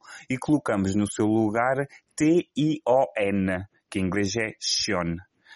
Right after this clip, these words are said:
Assim a palavra nação passa a ser nation. É fácil, não é? Vamos ver mais alguns exemplos. Simplificação fica simplification,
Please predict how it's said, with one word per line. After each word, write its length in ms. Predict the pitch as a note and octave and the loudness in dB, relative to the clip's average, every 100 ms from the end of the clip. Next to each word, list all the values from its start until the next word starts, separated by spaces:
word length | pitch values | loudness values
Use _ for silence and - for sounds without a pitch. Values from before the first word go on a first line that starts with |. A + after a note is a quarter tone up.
| - - B2 | -20 -6 -2
Assim 420 | A#2+ - A3+ A3+ | -2 0 2 2
a 60 | |
palavra 500 | G#3 G3 E3+ D3 C#3 | 2 4 6 6 4
nação 760 | C3+ C3 B2+ - - F#2 F#2 A#2 _ | 4 2 0 -4 -2 0 0 -4 _
passa 320 | C#3 C#3 - | 0 0 0
a 60 | C#3 | -2
ser 260 | - C#3+ C3+ | -2 -2 0
nation. 920 | C3+ C3 C3 A2 - - A2 G2+ G#2+ - _ _ _ _ _ _ - - | 2 2 2 0 0 -2 -2 -2 -4 -10 _ _ _ _ _ _ -20 -4
É 100 | - | -2
fácil, 460 | - D3 C#3+ B2+ A#2+ | 2 0 2 2 2
não 220 | A#2 A2 | 4 2
é? 220 | A2+ E3+ - - - | 0 -2 -12 -8 0
Vamos 220 | C3+ B2+ | 2 2
ver 100 | C#3 | 2
mais 240 | C#3 C3 | 2 2
alguns 340 | B2+ B2 A#2+ A2 | 2 2 2 2
exemplos. 460 | G2+ F#2+ E2+ - - - - | 2 2 0 -4 -12 -16 -12
Simplificação 1400 | - E3+ F3 E3+ - D#3+ D#3+ D3+ - - C#3+ A#2+ A#2+ F#3+ - _ _ - | -2 0 2 0 0 -2 0 -2 -4 -4 0 2 2 0 -4 _ _ -6
fica 280 | C3+ G#2+ A#2 | -4 -2 -4
simplification, 1400 | A2 B2+ A#2 A#2+ G#2+ - G2+ - G#2 F2+ - - G#2 | -2 -2 0 -2 -2 -2 -4 -4 -4 -2 -2 -4 -2